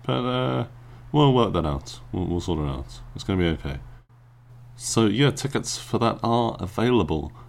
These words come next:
Um, so just, uh, look us up on Facebook, um, and on Twitter, and,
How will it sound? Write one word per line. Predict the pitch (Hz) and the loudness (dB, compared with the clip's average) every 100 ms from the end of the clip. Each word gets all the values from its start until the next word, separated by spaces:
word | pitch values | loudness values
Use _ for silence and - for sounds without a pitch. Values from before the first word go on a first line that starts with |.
| - | -6
Um, | 92 92 90 | 0 2 0
so | - 104 | 0 0
just, | 95 117 - - | 0 -4 -6 -2
uh, | 120 107 107 107 - - - - - | 2 2 0 -2 -10 -20 -20 -6 -2
look | 139 | 2
us | 139 | 4
up | 139 143 127 | 4 4 4
on | 98 92 92 90 - | 4 4 2 0 -2
Facebook, | - 139 139 82 - - - - | 0 0 0 -2 -4 -12 -18 -8
um, | 92 90 87 90 - - | -2 0 0 -2 -4 -8
and | 95 90 | -4 0
on | 92 90 | 2 0
Twitter, | - 113 - 95 85 80 | 0 -2 2 4 4 4
and, | 80 78 76 - | 2 0 -4 -6